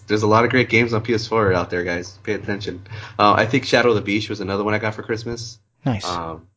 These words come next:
Speaker 1: that's a, that's one that was a, a digital release, but it was a, there's a hard copy that, hardcover that was released in China.
Speaker 2: Okay.
Speaker 1: But it also has English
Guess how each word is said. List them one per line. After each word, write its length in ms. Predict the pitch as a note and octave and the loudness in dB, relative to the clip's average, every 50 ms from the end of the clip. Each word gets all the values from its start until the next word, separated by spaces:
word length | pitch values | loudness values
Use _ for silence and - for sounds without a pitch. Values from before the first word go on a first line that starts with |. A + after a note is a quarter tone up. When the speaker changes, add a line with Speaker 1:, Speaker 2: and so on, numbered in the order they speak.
| _ _ _ _ _ _ _ _ | _ _ _ _ _ _ _ _
Speaker 1:
that's 260 | F#2+ F#2+ F#2 - - | -6 -6 -6 -6 -6
a, 220 | F2+ E2+ E2+ E2 - | -4 -4 -4 -4 -4
that's 240 | F2+ F#2 G2 - | -4 -4 -4 -4
one 160 | G#2 G2+ F#2+ F#2 | -4 -4 -2 -2
that 160 | E2+ E2 E2+ | -2 -2 -2
was 220 | F2 E2+ E2 - | -4 -4 -4 -6
a, 240 | F2 E2 E2 F2 - _ _ _ _ _ _ _ _ _ | -6 -6 -6 -10 -14 _ _ _ _ _ _ _ _ _
a 80 | F#2+ | -4
digital 380 | F#2+ - A2+ A#2+ B2 B2+ A#2 G2+ | 4 4 4 6 6 4 4 6
release, 380 | F#2 F#2 F2 E2+ F2 F2+ - - | 4 4 2 2 0 -2 -4 -2
but 180 | - F#2+ F2 | -2 0 0
it 60 | F2 | 0
was 180 | F2 F2 E2+ E2+ | -2 -2 -4 -2
a, 200 | F2 E2 - - | -4 -4 -4 -4
there's 160 | - F#2 F#2 F#2 | -4 -2 -2 -2
a 60 | F2 | 2
hard 200 | G#2 A2 A2+ - | 2 2 0 2
copy 240 | - G2+ F#2 F#2 F2 | -2 -4 -2 -2 -4
that, 160 | F2 E2 E2+ | -4 -6 -8
hardcover 680 | - - - - - G#2+ A#2+ A#2 - G#2+ F#2 F2+ E2+ E2+ | -8 -10 -16 -4 -2 -2 -2 0 -2 -4 -4 -4 -4 -4
that 180 | E2+ D#2+ D#2 | -6 -6 -6
was 160 | F2 F2 E2 E2 | -6 -8 -8 -8
released 400 | F2 E2+ F2 E2+ F2 - - F2 | -10 -8 -8 -8 -10 -10 -14 -16
in 140 | E2+ E2 | -16 -14
China. 360 | - - - F#2+ A2+ D3 F3+ - _ _ _ _ _ _ _ - | -10 -8 -6 -4 -4 -4 -6 -8 _ _ _ _ _ _ _ 0
Speaker 2:
Okay. 220 | C3 - B2 A#2 | 0 2 2 2
Speaker 1:
But 120 | C3 G2+ F#2+ | 2 4 4
it 80 | F2 | 4
also 320 | C2+ F2 G#2 G2+ G2+ - G2 | 4 2 0 0 0 -2 0
has 240 | G2+ G2 F#2+ F2 - | 2 0 0 0 -4
English 540 | - F2+ G2 G#2 A#2 A#2+ - - - - - | -6 -4 -2 -2 -4 -4 -6 -12 -12 -14 -18